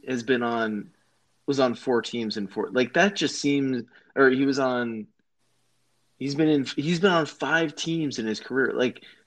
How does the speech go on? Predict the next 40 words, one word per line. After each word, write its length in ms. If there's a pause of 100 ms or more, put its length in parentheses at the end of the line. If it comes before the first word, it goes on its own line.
(960)
I 140
don't, 200 (180)
I, 260
this 200
is 40
gonna 160
sound 280
super 420
homery, 500
but 120
I, 380 (440)
I 100
do 200
appreciate 600
the 240 (120)
Kobes 500
of 80
the 80
world 500
and 140
the 60
Dirks 500
of 80
the 80
world 440
and 100
the 80
Tim 280
Duncans 480
of 80
the 80
world 340
that 200 (360)
played 300
their 160
entire 460
careers. 680 (280)
I'm 80
not 180
knocking 640